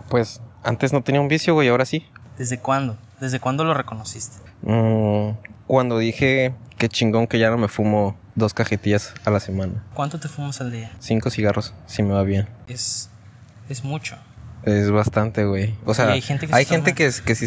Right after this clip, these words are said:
Speaker 2: se
Speaker 1: chinga
Speaker 2: toma,
Speaker 1: una
Speaker 2: por ejemplo,
Speaker 1: cajetilla
Speaker 2: una
Speaker 1: diaria.
Speaker 2: cajetilla diaria. Ajá. Me, me estabas diciendo, te estaba diciendo que si tenías propósitos de año nuevo, eh, y me dijiste que no. Y te dije que te hicieras uno,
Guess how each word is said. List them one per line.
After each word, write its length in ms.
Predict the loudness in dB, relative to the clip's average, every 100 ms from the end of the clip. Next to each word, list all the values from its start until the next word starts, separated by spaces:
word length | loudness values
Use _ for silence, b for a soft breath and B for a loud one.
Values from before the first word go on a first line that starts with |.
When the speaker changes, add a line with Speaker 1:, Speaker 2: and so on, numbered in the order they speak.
| 0
Speaker 2:
se 40 | 2
Speaker 1:
chinga 180 | 2 2
Speaker 2:
toma, 100 | 2
Speaker 1:
una 80 | 2
Speaker 2:
por 80 | 0
ejemplo, 220 | 0 2
Speaker 1:
cajetilla 120 | 4
Speaker 2:
una 60 | 4
Speaker 1:
diaria. 260 | 4 4 4
Speaker 2:
cajetilla 240 | 2 -2 -4
diaria. 280 | -4 -6 -12 -14 -12
Ajá. 200 | -8 -8 -10 -14 -16 -6
Me, 200 | -2 0
me 80 | -2
estabas 240 | 0 0
diciendo, 340 | 0 0 0 0
te 80 | 0
estaba 160 | 0
diciendo 320 | 0 0 -2
que 100 | -2
si 100 | -4
tenías 260 | -2 -2 -2
propósitos 560 | -6 -4 -6 -6 -6 -4
de 80 |
año 140 | -2 -2
nuevo, 360 | 0 0 -2 -8 -10
eh, 280 | -4 -2 -2 -2
y 20 |
me 80 | -2
dijiste 300 | -4 -4 -2
que 80 |
no. 200 | 0 -2 -4 -18 -8
Y 100 | -8
te 140 | -2 0
dije 340 | 0 0 -2
que 140 | -4
te 120 | -4 -4
hicieras 400 | 0 0 2 0
uno, 220 | -2